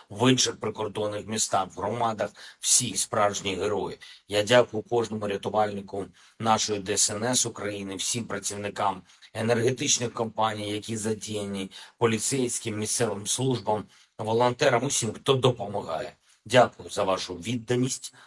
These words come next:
захисту людей. Хочу окремо відзначити і подякувати фахівцям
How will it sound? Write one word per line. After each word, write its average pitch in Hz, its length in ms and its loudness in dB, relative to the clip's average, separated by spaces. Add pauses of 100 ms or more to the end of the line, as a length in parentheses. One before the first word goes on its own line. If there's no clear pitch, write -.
захисту - 680 0 (280)
людей. 104 440 -4 (840)
Хочу 135 320 4
окремо 135 460 2
відзначити 117 640 -2
і 101 60 -6
подякувати 107 680 0
фахівцям 113 720 -2